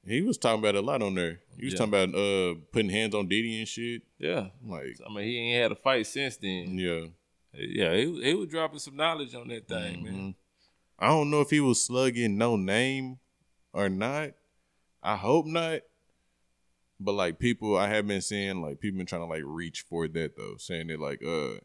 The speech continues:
Speaker 1: it was, like, a line, um, saying, like, "Why am I responding? If you broke, like, you can't be making," what the fuck did he say? He was like, "If you broke, you can't, uh, I can't take no, uh,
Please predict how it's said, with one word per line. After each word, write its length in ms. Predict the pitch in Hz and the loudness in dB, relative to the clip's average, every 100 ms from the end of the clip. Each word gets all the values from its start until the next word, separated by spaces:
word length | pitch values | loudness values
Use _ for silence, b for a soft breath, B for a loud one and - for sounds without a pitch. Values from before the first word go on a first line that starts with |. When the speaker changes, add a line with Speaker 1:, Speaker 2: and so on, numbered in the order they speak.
| - | -2
Speaker 1:
it 60 | |
was, 160 | 107 104 | 0 2
like, 180 | 101 92 | 0 0
a 60 | |
line, 500 | 87 87 92 90 87 | -2 -2 -2 -2 -4
um, 440 | 80 85 82 78 76 _ _ _ _ _ _ | -4 -2 -4 -6 -12 _ _ _ _ _ _
saying, 280 | - 92 90 | -8 -4 0
like, 280 | 85 80 78 | 0 0 -2
"Why 200 | 82 90 | 0 0
am 120 | 90 | 2
I 40 | 85 | 0
responding? 480 | 82 87 87 82 - - | 0 -2 -2 -4 -6 -4
If 200 | 90 101 | -2 -2
you 80 | 85 | 0
broke, 340 | 85 92 87 | 4 4 2
like, 240 | 87 85 - _ - 80 | 0 -2 -4 _ -14 -10
you 100 | 90 | -4
can't 280 | 98 90 | -2 -2
be 100 | 87 | -2
making," 760 | 87 90 85 90 82 80 82 78 _ _ _ _ _ _ _ _ _ _ _ | -2 -2 -2 -4 -4 -6 -8 -14 _ _ _ _ _ _ _ _ _ _ _
what 160 | 117 - | -20 -18
the 60 | |
fuck 240 | - 127 117 | -8 -6 -4
did 40 | |
he 120 | 117 | -6
say? 320 | 110 110 107 | -2 -2 -2
He 160 | 101 123 | -2 2
was 80 | 110 | 4
like, 160 | 85 | 6
"If 140 | 90 - | 4 4
you 100 | 101 | 4
broke, 340 | 87 107 101 | 8 8 6
you 80 | 101 | 0
can't, 300 | 110 98 85 | 2 4 4
uh, 360 | 95 87 80 76 _ _ _ _ _ _ _ | 4 4 2 -4 _ _ _ _ _ _ _
I 60 | 92 | -6
can't 240 | 95 92 | -2 0
take 180 | 101 92 | 2 2
no, 260 | 90 87 85 | 2 0 2
uh, 440 | 87 85 76 | 2 0 -2